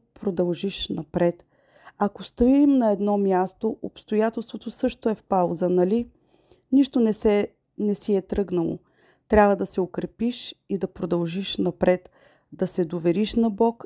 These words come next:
и Неговите обещания. Напред е твоята посока.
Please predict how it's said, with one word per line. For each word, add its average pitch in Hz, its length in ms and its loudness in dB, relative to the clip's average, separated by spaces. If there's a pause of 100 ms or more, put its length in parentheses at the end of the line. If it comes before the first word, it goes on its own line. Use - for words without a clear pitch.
и 196 100 -4
Неговите 185 640 -2 (200)
обещания. 170 800 -2 (680)
Напред 190 680 0
е 190 100 -2
твоята 180 440 -4
посока. - 640 -6